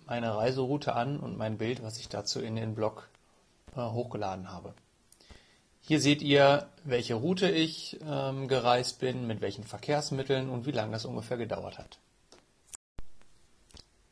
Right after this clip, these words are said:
Erster Tag. Von Frankfurt nach Hongkong mit dem Airbus A dreihundertachtzig.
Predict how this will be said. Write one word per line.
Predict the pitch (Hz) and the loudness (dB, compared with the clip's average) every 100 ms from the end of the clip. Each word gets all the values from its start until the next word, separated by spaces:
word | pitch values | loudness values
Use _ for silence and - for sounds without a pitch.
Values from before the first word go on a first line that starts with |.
| _ _ _ _ - | _ _ _ _ -2
Erster | 160 160 180 | 0 2 2
Tag. | 180 127 - - - - _ _ _ - - _ _ - | 2 0 0 -6 -20 -20 _ _ _ -20 -20 _ _ -10
Von | - 139 | -2 -2
Frankfurt | - 165 170 165 160 | 2 2 2 0 2
nach | 143 - | 0 0
Hongkong | 131 127 135 135 | -2 2 0 0
mit | 113 113 | -4 -6
dem | 107 | -6
Airbus | 113 110 135 - | -4 -4 -4 -4
A | 107 | -6
dreihundertachtzig. | 107 113 127 139 - - - - | -6 -4 -2 -4 -6 -8 -10 -10